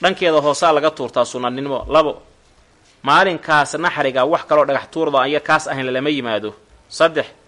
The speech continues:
qofku markuu dhagaxa tuuranayo ma istaagayo, meesha duca u istaagi maayo, dhagaxu tuuranaya wuuna ka sii soconaya.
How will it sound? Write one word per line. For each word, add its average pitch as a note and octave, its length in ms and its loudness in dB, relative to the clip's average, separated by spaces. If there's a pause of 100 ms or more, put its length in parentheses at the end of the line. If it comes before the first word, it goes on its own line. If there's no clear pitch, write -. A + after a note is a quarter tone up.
(880)
qofku G3 320 2
markuu F#3+ 320 2
dhagaxa F3 340 2
tuuranayo D#3 480 0
ma E3+ 100 -4
istaagayo, D#3 520 0
meesha D3+ 300 0
duca C3+ 260 2
u D#3+ 100 -2
istaagi C#3 280 -2
maayo, C3 140 -2
dhagaxu D#3+ 260 -2
tuuranaya C#3+ 380 0
wuuna B2+ 160 -4
ka D#3 100 -8
sii C#3 120 -8
soconaya. A2+ 440 -6